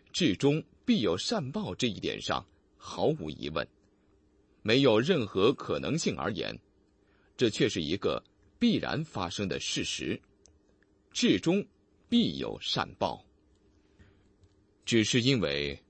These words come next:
这个败坏世界的终结，以及这个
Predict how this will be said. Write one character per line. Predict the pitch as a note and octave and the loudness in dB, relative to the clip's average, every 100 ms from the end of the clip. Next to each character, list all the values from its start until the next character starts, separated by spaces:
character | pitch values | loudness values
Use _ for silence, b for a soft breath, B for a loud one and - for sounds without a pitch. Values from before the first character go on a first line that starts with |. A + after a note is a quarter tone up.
| _ | _
这 | G3+ | 0
个 | D3+ B2 | 2 2
败 | - F3+ G#2 | 2 0 0
坏 | A2 G2 | 0 0
世 | F#2+ - F#3 F#2 | 0 0 0 0
界 | - D#3+ | 0 0
的 | - | -2
终 | D2+ C3 C3 | -4 -2 0
结， | A#2 B1+ A#1+ - _ _ b b b | -2 -2 -4 -6 _ _ b b b
以 | C3 C3+ | 2 2
及 | B2 D3+ | 2 2
这 | A3 | 2
个 | D3+ A#2+ | 4 2